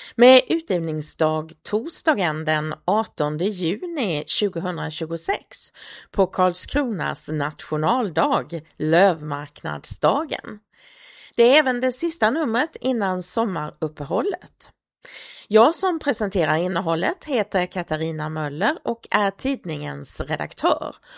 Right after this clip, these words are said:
Och jag har varit sjuk och dålig i influensa med hög feber och förkylning,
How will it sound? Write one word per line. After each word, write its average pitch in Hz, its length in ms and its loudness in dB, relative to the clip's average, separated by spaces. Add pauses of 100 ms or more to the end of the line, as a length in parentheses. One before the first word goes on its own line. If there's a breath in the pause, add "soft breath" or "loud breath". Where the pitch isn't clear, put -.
(140 loud breath)
Och 240 120 0
jag 208 180 8
har 160 100 0
varit 170 280 0
sjuk 202 400 -2
och 175 60 0
dålig 170 600 2
i 156 220 -2
influensa 170 1000 -2 (380 loud breath)
med 247 180 4
hög 269 360 4
feber 151 680 0
och 151 200 -8
förkylning, 208 920 -4